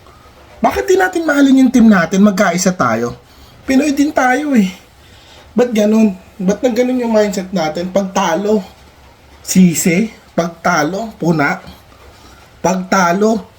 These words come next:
hanapan ng butas yung pagkakamali. Guys, gising, Pinoy.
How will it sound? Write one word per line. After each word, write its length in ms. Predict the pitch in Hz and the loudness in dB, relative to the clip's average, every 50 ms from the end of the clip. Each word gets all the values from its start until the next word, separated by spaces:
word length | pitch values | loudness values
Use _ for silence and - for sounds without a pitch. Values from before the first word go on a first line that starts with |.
| - - | -8 -2
hanapan 480 | 165 185 208 196 185 180 180 - 185 196 196 | 0 2 2 2 2 0 -2 -2 -2 2 2
ng 100 | 190 190 | 4 4
butas 540 | 180 165 165 151 143 135 - 151 196 - - | 4 2 2 0 0 0 0 -2 -2 0 0
yung 160 | 202 190 185 | 0 0 0
pagkakamali. 800 | 180 170 175 - 160 147 - 143 135 131 127 127 123 123 139 139 143 - - - - - - - - - - - - - - - - - - - - | 0 -2 -2 -2 -4 -2 -2 -4 -2 -2 -4 -4 -6 -8 -8 -10 -14 -16 -20 -20 -20 -20 -20 -20 -20 -20 -20 -20 -20 -20 -20 -20 -20 -20 -20 -10 -2
Guys, 480 | 151 180 220 247 254 247 - - - - - - - - - - - - - - - - - _ _ _ - - - - - - - - _ - - - _ _ - - | 0 2 4 4 2 2 0 -4 -6 -8 -10 -12 -16 -20 -20 -20 -20 -20 -20 -20 -20 -20 -20 _ _ _ -20 -20 -20 -20 -20 -20 -20 -20 _ -20 -20 -20 _ _ -18 -4
gising, 560 | - 180 220 233 220 - 269 262 277 262 - | 2 4 4 4 4 2 2 2 2 0 0
Pinoy. 560 | 247 247 247 254 269 294 294 269 220 185 180 | 0 2 2 4 4 4 4 4 4 2 0